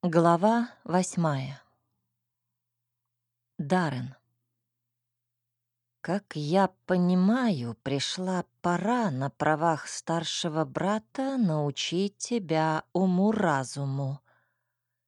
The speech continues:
Итан с утра пораньше был преисполнен милосердного желания нести просвещение, пусть и даже прямо за завтраком. Может, подробно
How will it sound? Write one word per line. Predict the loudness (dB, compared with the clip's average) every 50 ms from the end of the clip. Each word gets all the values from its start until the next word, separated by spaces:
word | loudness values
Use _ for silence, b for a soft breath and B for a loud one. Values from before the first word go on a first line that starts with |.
| _ _ _ _ 0
Итан | 0 2 2 0 _ 2 4 4 6 4
с | 4 2 0
утра | 0 2 4 4 4
пораньше | 4 4 4 4 4 4 2 2 0 -2 -4
был | -2 0 -2 -2
преисполнен | -2 -2 -2 -2 -2 -4 -4 -2 0 0 2 2 2 0 0 0 0 -2 -4 -4 _ 2
милосердного | 2 4 4 2 2 0 -2 -2 0 0 0 0 0 -2 -2 -2 -2
желания | -2 -2 -2 0 0 0 0 0 0 0 0 -2 -2 -2
нести | 0 0 0 0 -2 -4 -6 -6 -6
просвещение, | -4 -2 -4 -4 -4 -6 -8 -8 -6 -6 -6 -6 -6 -4 -4 -2 -2 -2 -4 -4 -8 -12 -14 -20 _ _ _ _
пусть | -4 -2 -2 -2 -2 -4 -6 -4
и | -4
даже | -2 -2 -2 -2 -2 -4
прямо | -4 -2 -2 -2 -2 -2 -4 -4
за | -4 -6
завтраком. | -6 -6 -10 -10 -12 -14 -16 -16 -14 -12 -12 -12 -14 -16 _ _ _ _ _ _ _ _ _ _ _ _ _ _ _ _ _ _ _ _ _ _ -8
Может, | -4 -2 0 0 0 0 -2 -4 -6 -6 _ _ -20 -20 -20 _ _ -2
подробно | 0 0 0 2 0 0 2 2 0 0 0 -2 -4 -2 -2 -4 -4